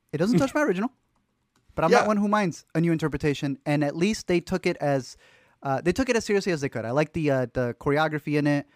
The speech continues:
Speaker 1: Um, I think her parents, especially played by Stephen Graham and Andrea Riseborough, really got, like, the tone of it. They may not be
Speaker 2: Mm-hmm.
Speaker 1: as, like,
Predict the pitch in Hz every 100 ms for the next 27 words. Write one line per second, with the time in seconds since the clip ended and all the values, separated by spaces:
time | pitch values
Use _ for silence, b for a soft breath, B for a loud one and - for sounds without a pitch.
0 | b b 135 127 120 113 110 _ 135 131
1 | 147 135 123 - 123 156 143 147 135 -
2 | 139 127 135 131 120 - - 139 135 123
3 | - 143 135 135 135 120 127 160 165 165
4 | 131 127 120 147 143 139 127 120 113 -
5 | 147 175 175 196 - B B 147 151 160
6 | 156 - 156 131 131 135 135 127 131 123
7 | 120 -